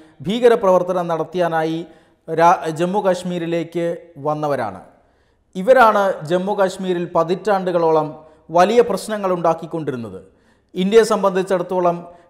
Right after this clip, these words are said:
ഡൽഹിയിലെ കേന്ദ്ര സർക്കാരിനെ സംബന്ധിച്ചിടത്തോളം വലിയൊരു തലവേദനയായിരുന്നു ജമ്മു കശ്മീർ പതിറ്റാണ്ടുകളോളം. പക്ഷേ അതിൻ്റെ പ്രധാനപ്പെട്ട കാരണം കണ്ടെത്തിയതാകട്ടെ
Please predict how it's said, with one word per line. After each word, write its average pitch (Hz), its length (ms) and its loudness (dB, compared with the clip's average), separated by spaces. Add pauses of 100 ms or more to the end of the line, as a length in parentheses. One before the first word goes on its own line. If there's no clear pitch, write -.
ഡൽഹിയിലെ 214 420 4
കേന്ദ്ര 190 240 0
സർക്കാരിനെ 180 520 -2
സംബന്ധിച്ചിടത്തോളം 165 880 -4 (440)
വലിയൊരു 226 420 2
തലവേദനയായിരുന്നു 196 960 2
ജമ്മു 160 280 -4
കശ്മീർ 160 560 -4
പതിറ്റാണ്ടുകളോളം. 135 760 -6 (540)
പക്ഷേ 254 460 2
അതിൻ്റെ 220 380 2
പ്രധാനപ്പെട്ട 240 840 0 (160)
കാരണം 185 440 0
കണ്ടെത്തിയതാകട്ടെ 170 1040 0